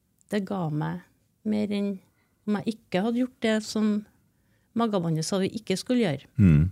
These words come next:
Speaker 1: Mm.
Speaker 2: Ja, nei, men jeg
Speaker 1: Følte jeg.
Speaker 2: forst-, jeg forstår
Speaker 1: Mm.
Speaker 2: det fullt ut, jeg.
Speaker 1: Ja.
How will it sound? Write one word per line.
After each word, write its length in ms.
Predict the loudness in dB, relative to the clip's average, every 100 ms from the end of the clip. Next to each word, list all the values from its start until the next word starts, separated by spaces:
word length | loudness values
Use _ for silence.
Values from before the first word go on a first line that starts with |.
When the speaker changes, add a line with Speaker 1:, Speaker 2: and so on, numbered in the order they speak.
| -4
Speaker 1:
Mm. 300 | -4 -2 -2 -6 _ 2
Speaker 2:
Ja, 180 | 4
nei, 140 | 4 4
men 140 | 6
jeg 160 | 6 4
Speaker 1:
Følte 120 | 2
jeg. 100 | 0
Speaker 2:
forst-, 220 | -2 -4
jeg 100 | -2
forstår 340 | 2 2 4 4
Speaker 1:
Mm. 40 |
Speaker 2:
det 120 | 4
fullt 440 | 0 -4 -4 -2 -4
ut, 140 | -2
jeg. 140 | 0
Speaker 1:
Ja. 100 | 0